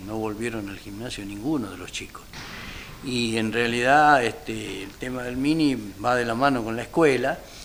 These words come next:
y a medida que, todos los años lo mismo, ¿no? A medida que cu-,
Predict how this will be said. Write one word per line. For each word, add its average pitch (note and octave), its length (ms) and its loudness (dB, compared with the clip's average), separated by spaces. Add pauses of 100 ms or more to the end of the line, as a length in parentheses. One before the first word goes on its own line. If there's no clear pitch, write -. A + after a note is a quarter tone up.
(320)
y G#2 240 -4
a G#2 80 0
medida A#2 400 2
que, A2+ 80 -4
todos D#3+ 220 6
los D3 100 8
años D3+ 160 6
lo B2 80 2
mismo, B2+ 320 0
¿no? E3 300 2
A - 20 0
medida B2 320 0
que A2 320 -4
cu-, G#2 160 -10